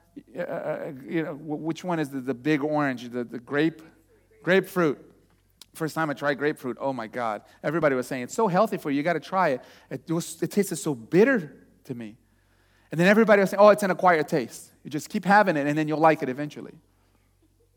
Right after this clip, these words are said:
And some people, they treat the Bible and the scriptures like an acquired taste.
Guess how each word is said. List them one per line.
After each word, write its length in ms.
And 140
some 180
people, 300
they 140
treat 260
the 80
Bible 400
and 80
the 60
scriptures 420
like 220
an 80
acquired 400
taste. 480